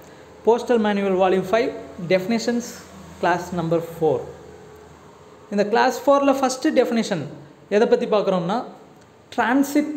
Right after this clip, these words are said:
பேக். டிரான்சிட் பேக்னா என்ன? அதாவது டிரான்சிட் மெயில் ஆஃபீஸ் பார்த்தோம், டிரான்சிட் செக்ஷன் பார்த்தோம். அப்போ டிரான்சிட் பேக்ன்றது என்ன? A transit bag is used to enclose several bags sent to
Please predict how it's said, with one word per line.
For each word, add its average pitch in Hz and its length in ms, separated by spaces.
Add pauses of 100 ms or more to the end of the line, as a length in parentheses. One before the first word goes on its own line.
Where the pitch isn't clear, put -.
(160)
பேக். 123 260 (720)
டிரான்சிட் 240 560
பேக்னா 165 320 (320)
என்ன? 131 160 (540)
அதாவது 175 220 (120)
டிரான்சிட் 214 500 (800)
மெயில் 226 260
ஆஃபீஸ் 220 340
பார்த்தோம், 247 340
டிரான்சிட் 226 460
செக்ஷன் 226 400
பார்த்தோம். 143 280
அப்போ 151 140 (140)
டிரான்சிட் 214 460 (100)
பேக்ன்றது 196 580 (720)
என்ன? 156 180 (720)
A 185 40 (140)
transit 247 440 (180)
bag 180 200 (460)
is 208 100 (260)
used 262 240 (140)
to 240 60 (120)
enclose 262 380 (120)
several 262 320 (140)
bags 165 260 (500)
sent 285 220 (240)
to 254 80